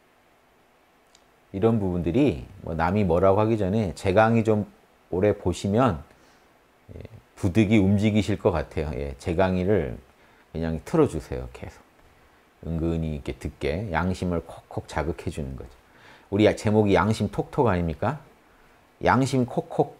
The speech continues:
그런 의미도 있죠. 양심을 이렇게 톡톡 건드려주는,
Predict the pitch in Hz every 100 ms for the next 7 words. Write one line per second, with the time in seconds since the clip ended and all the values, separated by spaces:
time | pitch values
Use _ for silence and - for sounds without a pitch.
0 | - - 101 104 104 92 82 - 90 117
1 | 95 82 98 110 101 110 101 - - -
2 | - - 98 90 98 92 82